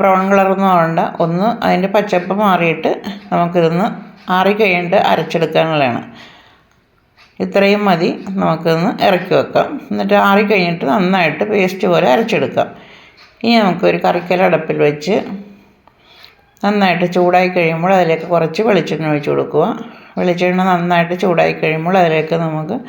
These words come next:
അരിഞ്ഞു വെച്ചിരിക്കുന്ന വെണ്ടയ്ക്ക ചേർത്ത് കൊടുക്കുക. ഇപ്പം ഞാനിവിടെ അഞ്ച് വെണ്ടയ്ക്കയാണ് എടുത്തിരിക്കുന്നത്. അപ്പോൾ ആളുകളുടെ എണ്ണം പോ-, കൂട്ടുന്നതനുസരിച്ച് വെണ്ടയ്ക്കയുടെ എണ്ണവും കൂട്ടുക. എന്നിട്ട് നന്നായിട്ടൊന്ന് വഴറ്റിയെടുക്കുക. അപ്പോൾ വെണ്ടയ്ക്ക ആദ്യം തന്നെ നമ്മൾ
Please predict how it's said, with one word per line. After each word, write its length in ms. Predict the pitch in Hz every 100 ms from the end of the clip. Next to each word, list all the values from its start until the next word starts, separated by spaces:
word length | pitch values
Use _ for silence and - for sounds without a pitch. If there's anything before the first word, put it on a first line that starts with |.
| - - - - 196
അരിഞ്ഞു 260 | 196 190 190
വെച്ചിരിക്കുന്ന 480 | 175 175 170 170 190 220
വെണ്ടയ്ക്ക 300 | 214 208 190
ചേർത്ത് 240 | 170 147 135
കൊടുക്കുക. 300 | 123 117 - - 156 -
ഇപ്പം 160 | 175 175 185
ഞാനിവിടെ 360 | 180 190 196 208
അഞ്ച് 220 | 190 185 208
വെണ്ടയ്ക്കയാണ് 520 | 196 175 180 185 185
എടുത്തിരിക്കുന്നത്. 680 | 185 175 160 165 165 165 170 233 190
അപ്പോൾ 180 | 185 185 180
ആളുകളുടെ 380 | 180 175 180 202
എണ്ണം 220 | 190 180 208
പോ-, 200 | 208 196 190
കൂട്ടുന്നതനുസരിച്ച് 840 | 180 180 196 202 196 185 160 202 240 - - - - _
വെണ്ടയ്ക്കയുടെ 600 | 220 214 196 202 190 185 226 226
എണ്ണവും 320 | 185 170 190 226
കൂട്ടുക. 300 | 196 165 120 - 160 - - _ - - - -
എന്നിട്ട് 220 | 214 220
നന്നായിട്ടൊന്ന് 560 | 214 214 196 185 175 220
വഴറ്റിയെടുക്കുക. 640 | 233 202 185 170 135 - - - - - _ - - - - _
അപ്പോൾ 120 | 196
വെണ്ടയ്ക്ക 300 | 202 202 202 214
ആദ്യം 180 | 208 208
തന്നെ 140 | 202 208
നമ്മൾ 180 | 202